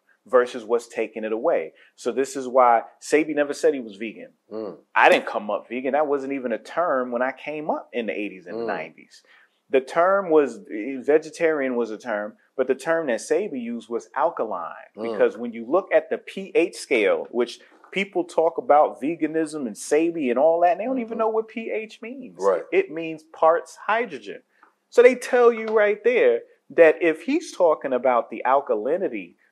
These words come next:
Speaker 1: of, of food and the body and health, then he's talking about the science of hydrogen,
Speaker 2: Mm-hmm.
Speaker 1: right? So when you're talking about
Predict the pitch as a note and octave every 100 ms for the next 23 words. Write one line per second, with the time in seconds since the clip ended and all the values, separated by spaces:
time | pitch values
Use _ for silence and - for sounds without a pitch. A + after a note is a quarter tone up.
0 | _ C3 A#2+ A2+ G#2 - A2 G2 - D#3
1 | F#3+ E3 G#2+ - A2+ G#2 A#2 B2+ C#3 A2
2 | F2 - F#3 E3 - - A3 A#3+ - C3+
3 | B2 A#2 G2+ F#2+ G2+ F2 _ G2 - C#3
4 | C3+ A2+ - - - C3+ D#3+ A2 F#2+ -
5 | G#2 G2+ G2+ G#2 D#3 D#3+ - _ _ _
6 | _ _ - D#3 C3 A#2+ G#2+ - _ _
7 | _ _ _ - - _ - A2 D#3+ F3
8 | D#3+ D#3+ D#3+ D#3 D3+ C3+ B2 B2 A#2+ F#2+